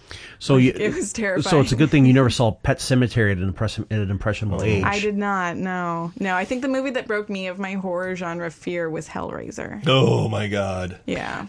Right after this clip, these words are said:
Speaker 1: Hellraiser,
Speaker 3: Yeah.
Speaker 1: I've never actually seen that all the way through, but then again, I think mainly it is a, um, for me, it's a gore thing.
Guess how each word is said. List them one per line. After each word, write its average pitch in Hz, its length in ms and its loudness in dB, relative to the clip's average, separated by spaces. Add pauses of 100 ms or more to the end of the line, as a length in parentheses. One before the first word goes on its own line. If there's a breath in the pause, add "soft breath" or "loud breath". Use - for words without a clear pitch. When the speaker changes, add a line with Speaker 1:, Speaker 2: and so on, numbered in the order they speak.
Speaker 1:
Hellraiser, 220 420 4
Speaker 3:
Yeah. 170 120 4
Speaker 1:
I've 156 240 6
never 170 220 6
actually 165 180 2
seen 135 220 4
that 131 100 6
all 123 80 6
the 139 80 8
way 135 80 6
through, 127 240 0
but 120 220 0
then 147 100 4
again, 135 140 6
I - 20 0
think 170 240 -2
mainly 147 420 6
it 135 140 4
is 117 180 4
a, 113 380 2 (840 loud breath)
um, 107 580 0 (320)
for 156 180 2
me, 180 100 6
it's 208 140 -2
a 113 40 0
gore 123 400 6
thing. 87 440 -2